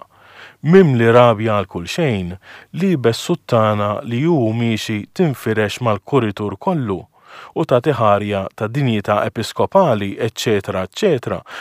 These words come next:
mela il-Professur Kolejro ma setax iħalli sitwazzjoni bħal din għaddejja. Kellu jikola bil-ħobs.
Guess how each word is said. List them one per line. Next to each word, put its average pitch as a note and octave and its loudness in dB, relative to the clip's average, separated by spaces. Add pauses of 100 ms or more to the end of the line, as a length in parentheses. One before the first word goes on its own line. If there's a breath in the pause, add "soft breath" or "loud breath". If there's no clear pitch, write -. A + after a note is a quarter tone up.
(140 loud breath)
mela B2 0 (320 loud breath)
il-Professur B2+ -2
Kolejro A2+ -2 (340 loud breath)
ma G#3 0
setax C3+ 2
iħalli F#2+ -2
sitwazzjoni F#3 0
bħal G3+ 0
din A2+ -2
għaddejja. G#2 -2 (1300)
Kellu A#2 -4
jikola G#2 -2
bil-ħobs. G2 -10